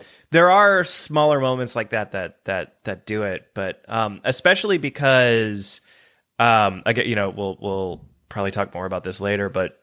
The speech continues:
trying to figure out, like, how are we making this character relevant to, like, modern times? What makes her, like, currently interesting?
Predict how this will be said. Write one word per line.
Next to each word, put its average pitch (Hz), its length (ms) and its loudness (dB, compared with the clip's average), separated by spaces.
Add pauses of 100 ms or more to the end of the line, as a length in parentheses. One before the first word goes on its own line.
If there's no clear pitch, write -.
(120)
trying 113 220 2
to 95 80 0
figure 107 420 0
out, - 100 0
like, 101 180 2
how 120 320 2
are 117 120 4
we 101 520 0
making 104 480 0
this 98 180 0
character 95 420 0
relevant 101 720 2
to, 92 360 -2
like, 87 340 -2
modern 95 520 0
times? 98 380 0
What - 140 -2
makes 98 200 -4
her, 90 120 0
like, 80 280 -2
currently 113 840 0 (500)
interesting? 135 720 2